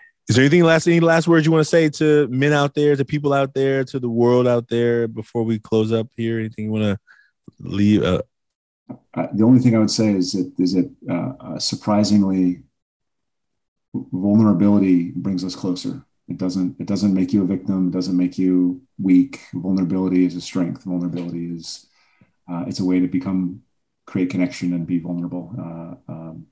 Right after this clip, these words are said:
Speaker 2: get closer to people that you wanna be closer to. You really do wanna be close to people. You don't wanna be a silo.
Speaker 1: Thank you for being vulnerable here today, brother.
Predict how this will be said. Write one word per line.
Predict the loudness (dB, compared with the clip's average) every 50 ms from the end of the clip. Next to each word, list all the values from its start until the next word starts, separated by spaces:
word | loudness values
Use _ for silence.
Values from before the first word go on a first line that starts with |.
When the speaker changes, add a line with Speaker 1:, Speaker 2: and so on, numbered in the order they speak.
| _ _ _ _ _ _ _ _ _ _ _ _ _ -10
Speaker 2:
get | -8 -6
closer | -4 -4 -4 -4 -4
to | -6 -4
people | -2 -4 -4 -2
that | -4 -4
you | -4 -4
wanna | -4 -4 -4 -4
be | -6 -6
closer | -6 -6 -8 -8 -10 -10
to. | -10 -12 -14 -14 _ _ _ _ _ -6
You | -2 0
really | 2 4 6 6
do | 8 8
wanna | 8 8 6
be | 6
close | 6 6 4 4
to | 2 0
people. | -6 -6 -6 -8 -12
You | -10 -8
don't | -8 -8 -8
wanna | -8 -6 -8 -4
be | -2 -2 -2 -2 -6 -12 _
a | -16
silo. | -12 -10 -10 -8 -8 -10 -12 -14 -16 _ _ _ _ _ _ _ _ _ _ _ _ _ _ _ _ _ -20 -20 -20 -20 -20 -20 -20 -20 _ _ _ _ _ _ _ _ _ _ _ _ _ _ _ _ _ -6
Speaker 1:
Thank | -2 -2 -2 0
you | 0 0 0
for | 0 -2 -6
being | -2 0 2 2 2
vulnerable | 2 2 2 4 4 4 4
here | 2 0 -2
today, | 0 0 0 0
brother. | 0 2 0 0 2 0 -2 -6